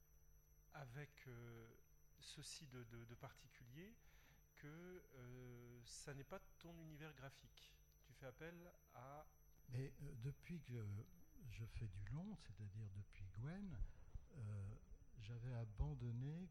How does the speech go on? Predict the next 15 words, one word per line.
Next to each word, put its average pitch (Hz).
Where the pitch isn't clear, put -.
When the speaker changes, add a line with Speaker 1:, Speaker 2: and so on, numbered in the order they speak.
Speaker 2:
complètement 123
l'idée 120
d'être 117
le, 101
l'auteur 139
du 117
style -
graphique, 101
l'auteur 113
des 104
décors, 107
l'auteur 107
des 95
personnages, 98
et 107